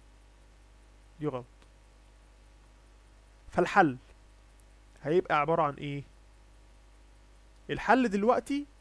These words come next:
جاي من الليفز دايمًا، الحل جاي من الليفز، إن أنا ممكن أقفل على ليف. طب أنا ممكن أقفل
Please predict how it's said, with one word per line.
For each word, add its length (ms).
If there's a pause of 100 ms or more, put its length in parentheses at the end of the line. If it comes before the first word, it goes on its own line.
(720)
جاي 280
من 220
الليفز 480
دايمًا، 300 (1500)
الحل 480 (360)
جاي 200
من 100
الليفز، 520 (1080)
إن 180
أنا 120
ممكن 360
أقفل 560 (120)
على 260
ليف. 380 (800)
طب 180
أنا 180
ممكن 320
أقفل 400